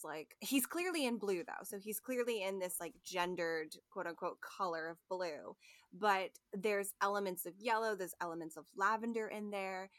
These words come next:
So there's these softer patterns and stripes within these button downs that he's wearing. But yeah, again, he's got those high-waisted jeans on now. That was a style of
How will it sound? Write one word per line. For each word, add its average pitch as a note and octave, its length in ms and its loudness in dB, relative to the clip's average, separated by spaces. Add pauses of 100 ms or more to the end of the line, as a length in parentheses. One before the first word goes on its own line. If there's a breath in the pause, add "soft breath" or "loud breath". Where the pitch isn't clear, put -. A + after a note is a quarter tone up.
(240)
So G#3+ 260 4
there's G3 220 2
these G3 200 -4
softer F3 1040 0 (380)
patterns E3+ 720 2
and F#3+ 120 -2
stripes - 600 -2
within F#3+ 520 -2
these E3 420 -6 (480)
button G#3+ 240 4
downs E3 260 2
that D#3+ 100 -4
he's E3 160 -6
wearing. E3 600 0
But A3+ 200 6
yeah, A#3 320 8
again, C4 220 6
he's A#3 220 -2
got G#3+ 200 0
those A3 160 -2
high-waisted G3 560 0
jeans F#3+ 240 -2
on F#3 120 2
now. F3+ 120 4
That F3+ 180 0
was F3 200 0
a E3 40 -8
style E3 440 -2
of B3 80 -6